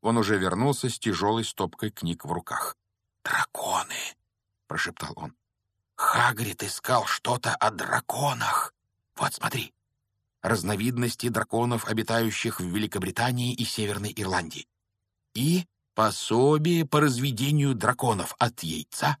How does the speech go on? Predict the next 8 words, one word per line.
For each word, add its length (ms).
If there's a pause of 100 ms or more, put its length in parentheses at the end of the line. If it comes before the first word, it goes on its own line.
(100)
до 200
адского 420
чудовища». 540 (580)
«Хагрид 380
всегда 340
хотел 340
иметь 220
дракона. 460